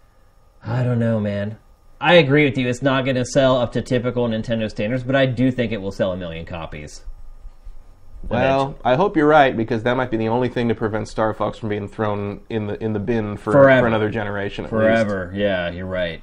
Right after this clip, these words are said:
Speaker 1: And it, look, they haven't had a hit with Star Fox since Star Fox sixty-four. So
Speaker 2: Yeah.
Speaker 1: it's been like,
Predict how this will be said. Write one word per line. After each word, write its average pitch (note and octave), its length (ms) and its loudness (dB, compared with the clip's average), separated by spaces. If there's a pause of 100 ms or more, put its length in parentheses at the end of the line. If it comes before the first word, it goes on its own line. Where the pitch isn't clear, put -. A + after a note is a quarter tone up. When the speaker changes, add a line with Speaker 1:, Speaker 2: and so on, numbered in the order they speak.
(140)
Speaker 1:
And G#2+ 180 -4
it, A#2 80 -2
look, A2 260 -4
they A#2+ 160 0
haven't B2+ 160 2
had A#2+ 180 0
a G#2+ 60 0
hit B2+ 180 -4
with A#2 120 -8
Star A2+ 200 -2
Fox G#2+ 360 -6
since B2+ 200 -2
Star G2 200 -4
Fox F#2 280 -8
sixty-four. G2+ 600 -8
So - 120 -4
Speaker 2:
Yeah. A#2+ 60 0
Speaker 1:
it's A#2 80 -4
been D3 360 0
like, D#3+ 280 2